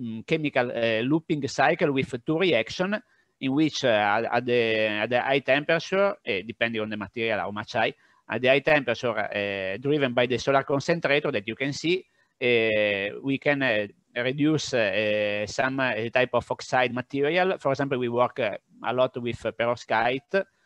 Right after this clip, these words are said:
and, uh, th-, this, uh, generate also of, uh, uh, vacancies of, uh, uh, uh, oxygen that can be, uh, replaced in another,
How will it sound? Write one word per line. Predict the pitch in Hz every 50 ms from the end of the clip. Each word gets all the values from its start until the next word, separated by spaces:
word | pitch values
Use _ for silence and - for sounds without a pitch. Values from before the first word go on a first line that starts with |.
| _ _ _ _ _ _ _ _ _ -
and, | 139 160 175 196 190
uh, | 196 185
th-, | 147 135 127 123
this, | 143 170 175 160
uh, | 160 135
generate | 131 127 139 139 139 139 131 139 147 143 131 -
also | - 143 147 156 151 - - -
of, | - 117 - -
uh, | 139
uh, | 131 127 123 117 107 107 120 123 117 117 117 117 113
vacancies | 135 143 - - 135 131 - 135 120 -
of, | 139 135 127 - -
uh, | 131
uh, |
uh, | 127 123 120 117 117 113 113 107 117 120 117 113 110 110 113 - 123 117 110 -
oxygen | - 131 - - - 175 185 208 180
that | 143 123 - - -
can | - 139 131 131
be, | 135 139 143 127 - -
uh, | 110 113 107 107 113 120
replaced | 135 - - 151 139 143 151 147 -
in | 190 175 202 190 135 131 131
another, | 127 135 147 151 135 120 117 110 107 -